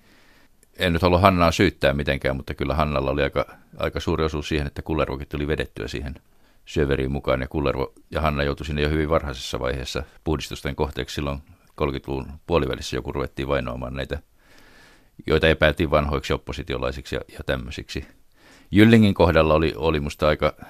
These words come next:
selvää, että hän tulee siihen joutumaan, koska kaikista näistä tasavalloista näitä kansallisia voimia pyrittiin vainoamaan ja, ja siirtämään pois ja tappamaan. Ja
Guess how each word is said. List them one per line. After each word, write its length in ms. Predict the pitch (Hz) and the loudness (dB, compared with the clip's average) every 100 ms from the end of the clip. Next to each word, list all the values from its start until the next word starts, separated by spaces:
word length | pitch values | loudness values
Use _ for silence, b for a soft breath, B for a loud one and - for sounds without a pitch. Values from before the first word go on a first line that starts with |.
| B B B B B _ | B B B B B _
selvää, 440 | - 85 78 69 | 4 6 6 4
että 200 | 69 - | 4 2
hän 160 | 80 73 | 0 0
tulee 240 | 71 67 | -2 -2
siihen 280 | 69 69 69 | -2 -2 0
joutumaan, 420 | 76 69 69 65 | 0 -2 -4 -6
koska 280 | 64 69 71 | -8 -6 -8
kaikista 520 | - 76 71 65 - | 0 2 2 -2 -6
näistä 340 | 64 69 - - - - - - 50 - | -6 -6 -6 -8 -10 -20 -20 -20 -20 -10
tasavalloista 720 | - 80 73 69 65 69 - - B B _ _ b b b b _ | -4 0 0 0 -2 -2 -2 -4 B B _ _ b b b b _
näitä 280 | - 69 69 - _ _ | -4 -2 -2 -4 _ _
kansallisia 580 | 78 71 69 64 67 65 | 0 0 -2 -2 -4 -2
voimia 360 | 65 64 62 | -2 -4 -8
pyrittiin 460 | - 64 - 62 60 | -8 -10 -8 -8 -4
vainoamaan 600 | 64 60 62 60 60 60 | -4 -4 -8 -8 -10 -8
ja, 120 | 58 - - | -10 -12 -12
ja 120 | 62 53 - _ - - - - - | -10 -10 -12 _ -20 -20 -20 -20 -6
siirtämään 480 | - - 71 67 65 | -4 -4 -4 -4 -4
pois 260 | 71 65 | -4 -4
ja 60 | 65 | -4
tappamaan. 560 | 67 - 62 60 65 - b b b b b b - | -6 -4 -8 -6 -8 -10 b b b b b b -2
Ja 200 | 69 | -2